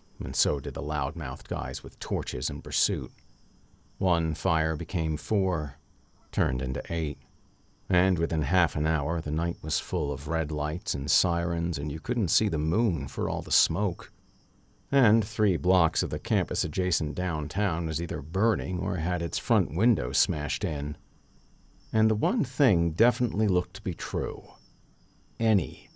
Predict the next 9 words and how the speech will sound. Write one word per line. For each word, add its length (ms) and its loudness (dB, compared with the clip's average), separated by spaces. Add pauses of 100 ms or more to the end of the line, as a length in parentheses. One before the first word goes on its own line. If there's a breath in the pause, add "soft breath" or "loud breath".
(160)
six 460 -2
men 420 -4 (640)
could 200 0
overturn 520 -4
a 40 -14
car. 680 -6 (1000)
But 120 -2
not 200 6
ours. 560 2